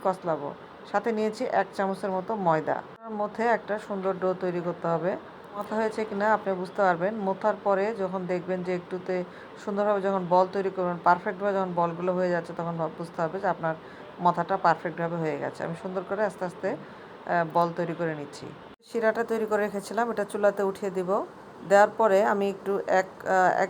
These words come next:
টেবিল চামচ ময়দা মিশ্রিত একটা পানি দিয়ে দিলাম। এতে হবে কি যে, আহ, উম, চিনি শিরার মধ্যে যে ময়লাগুলো আছে, এগুলো বলক ওঠার সাথে সাথে এই শিরা থেকে ময়লাগুলো উঠে আসবে।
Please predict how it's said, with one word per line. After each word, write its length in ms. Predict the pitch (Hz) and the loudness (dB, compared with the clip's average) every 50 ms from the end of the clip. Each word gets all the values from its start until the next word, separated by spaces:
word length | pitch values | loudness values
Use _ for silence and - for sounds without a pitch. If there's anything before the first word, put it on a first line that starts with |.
| 185 - | 0 -4
টেবিল 220 | 214 208 208 196 | -2 -2 -2 -4
চামচ 280 | - - 202 202 202 196 - | -2 0 0 0 0 -2 -2
ময়দা 380 | 185 185 185 190 180 190 190 185 | 0 0 2 2 4 4 4 4
মিশ্রিত 400 | 185 196 185 - - 196 180 196 | 2 -2 -4 -4 -6 -4 -2 -2
একটা 200 | 185 185 - 185 | -2 0 -2 -2
পানি 300 | 180 - 170 175 180 175 | 2 2 2 2 2 0
দিয়ে 180 | 165 175 175 | 0 -2 -2
দিলাম। 360 | 165 165 160 151 156 180 233 - - - - - - - - - - | -2 -2 -2 0 0 0 0 -4 -12 -18 -18 -18 -18 -18 -18 -8 -2
এতে 240 | - 202 202 233 226 | -2 0 2 2 2
হবে 260 | 220 214 196 214 208 | 2 2 2 0 -2
কি 320 | 214 - 214 220 226 233 202 180 | -2 -4 -4 -4 -4 -4 -6 -6
যে, 260 | 165 170 175 175 175 | -2 2 2 2 2
আহ, 60 | 175 170 - - - 165 165 165 170 160 160 165 | 2 -2 -6 -6 -2 0 0 0 0 -2 -4 -6
উম, 260 | 175 170 165 160 160 160 - - - - - - | -4 -4 -4 -6 -6 -8 -12 -14 -16 -18 -14 -6
চিনি 240 | - 226 226 233 233 | -4 0 0 0 0
শিরার 340 | 226 - 220 196 208 202 208 | -2 -4 0 0 0 0 0
মধ্যে 240 | 208 202 196 202 | -2 -2 -4 -4
যে 100 | 185 196 | -4 -2
ময়লাগুলো 540 | 190 180 175 180 180 185 190 180 185 190 190 | 0 2 2 4 4 4 2 2 2 4 4
আছে, 340 | 185 175 175 - 180 185 262 - - - - - - - - | 4 4 2 0 -2 -2 -2 -4 -10 -16 -18 -18 -18 -10 -8
এগুলো 200 | 165 175 175 185 165 | -6 -2 0 0 4
বলক 320 | 180 180 185 196 190 196 196 | 4 4 6 4 2 0 -4
ওঠার 160 | 185 190 185 | -4 -6 -4
সাথে 240 | 180 196 190 190 185 | -4 -4 -4 -4 -4
সাথে 260 | 175 196 185 - 208 | -6 -6 -4 -2 -4
এই 100 | 208 202 202 | -4 -4 -6
শিরা 260 | - 202 180 185 180 | -8 -2 0 0 0
থেকে 300 | 180 - 185 160 180 208 | 0 -4 -6 -4 -4 -4
ময়লাগুলো 520 | 180 170 170 170 165 170 156 170 175 175 | -2 0 0 0 0 -2 -2 -2 -2 -2
উঠে 200 | 165 160 - 165 | -4 -4 -4 -2
আসবে। 300 | 139 131 120 120 - 117 | -2 -2 -4 -6 -10 -12